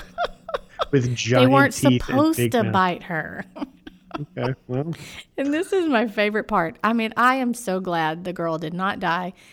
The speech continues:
Speaker 2: and she still has her arm, but somebody, like, documented it. So if you go online and look,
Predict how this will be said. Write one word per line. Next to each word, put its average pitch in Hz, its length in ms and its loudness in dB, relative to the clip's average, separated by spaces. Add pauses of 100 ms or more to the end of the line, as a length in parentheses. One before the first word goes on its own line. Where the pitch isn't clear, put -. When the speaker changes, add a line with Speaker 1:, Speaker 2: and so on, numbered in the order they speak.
(220)
Speaker 2:
and 180 360 -6
she - 140 -12
still 190 280 -8
has 190 180 -4
her 214 160 -6
arm, 165 280 -6 (360)
but 196 420 -2 (280)
somebody, 240 580 -4
like, 180 200 -6
documented 175 760 -8
it. - 340 -16
So 190 360 -6
if 185 260 -8
you 196 100 -6
go 202 160 -2
online 185 500 -2
and 175 200 -6
look, 185 340 -6